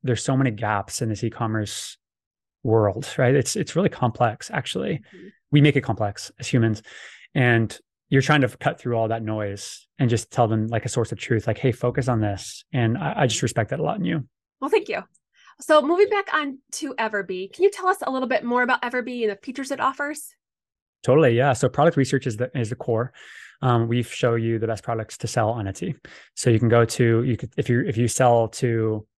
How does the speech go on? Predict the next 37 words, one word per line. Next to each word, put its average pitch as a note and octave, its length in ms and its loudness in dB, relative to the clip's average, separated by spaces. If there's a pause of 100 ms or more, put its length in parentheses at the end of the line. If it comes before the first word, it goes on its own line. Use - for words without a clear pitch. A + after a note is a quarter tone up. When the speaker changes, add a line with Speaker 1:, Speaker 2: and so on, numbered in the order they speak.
(140)
Speaker 1:
moms, A2+ 520 0
I A#2+ 60 -4
guess, G#2+ 220 -6
right? A#2+ 260 -2
Like, D3+ 180 -2
let's C3+ 140 -2
say, D3+ 160 -2
or E3 160 2
let's G3+ 140 -6
say, F3 220 -6
let's D3+ 160 -6
say D#3 100 0
you C3+ 140 0
sell C3 220 -2
to - 120 -6
new C3 140 0
moms. F#2+ 320 -8
How B2+ 80 -10
about B2+ 100 -6
that? - 340 -10 (220)
You C3 80 0
could C#3 100 2
type C3 200 4
in, B2+ 180 4
like, A#2+ 320 0 (300)
baby B2+ 220 2
blankets A2+ 480 -4
or D3 100 4
baby, A#2 340 4
just - 160 -16
type B2+ 120 -2
in A2+ 120 -4
baby A#2 320 -2
in A2 80 -2
the, A2 200 -8
in B2+ 80 -6
the, A2+ 200 -8